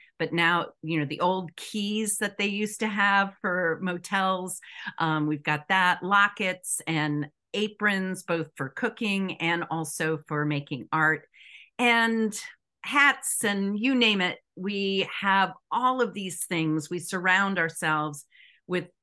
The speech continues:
all of these things. We adorn ourselves with things, and we wear jewelry. We have things around us all the time, and they tell little bits of stories about ourselves,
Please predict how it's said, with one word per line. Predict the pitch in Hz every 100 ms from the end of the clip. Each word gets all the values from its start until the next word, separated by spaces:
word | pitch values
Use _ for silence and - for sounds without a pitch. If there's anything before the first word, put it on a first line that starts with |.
| -
all | 185 208
of |
these | 180 180 -
things. | 151 151 151 160
We | 165 160
adorn | 160 151 147 175 233 262
ourselves | 202 143 - 165 135 120 120 143 - -
with | 165 151 - _ _ _
things, | - 147 135 107 131 - _ _ _ _ _ -
and | 180 175 170 170 165 147 _ -
we | 160 165
wear | 156 147 147 156 175 180 -
jewelry. | 139 175 175 170 165 160 160 - _ _ _ _
We | 170 165
have | 160 170 170 160 151 _ _ _
things | 202 190 170
around | 143 170 170 160
us | 151 -
all | 170
the | 185
time, | 185 - 208 180
and | - 165 165
they | 170 - - -
tell | 208 190 170 165 _ _ 233
little | 247 294 285
bits | 226 233 226 - 180
of | 175
stories | 165 - - 220 240 208 160 175
about | 143 139 135 -
ourselves, | 135 127 - 113 110 104 -